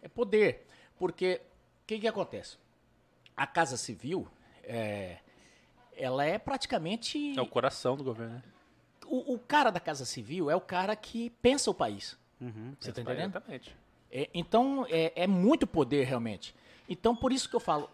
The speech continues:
Speaker 1: o presidente não cai nem a pau. Por que que o Centrão vai querer derrubar um governo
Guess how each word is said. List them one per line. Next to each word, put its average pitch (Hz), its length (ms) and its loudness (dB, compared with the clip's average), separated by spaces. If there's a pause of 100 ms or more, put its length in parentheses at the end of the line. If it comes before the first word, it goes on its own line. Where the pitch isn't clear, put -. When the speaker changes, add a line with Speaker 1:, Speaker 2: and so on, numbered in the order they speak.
(100)
Speaker 1:
o 180 320 -2 (520)
presidente 170 460 -2
não 190 120 -6
cai 175 360 0
nem 196 360 -4
a 220 60 0
pau. 139 440 2 (1120)
Por 262 200 -2
que 330 140 -4
que 190 300 0
o 151 100 -4
Centrão 160 580 -4
vai 165 360 0 (320)
querer 185 520 4
derrubar 180 420 4
um 190 60 0
governo 190 520 2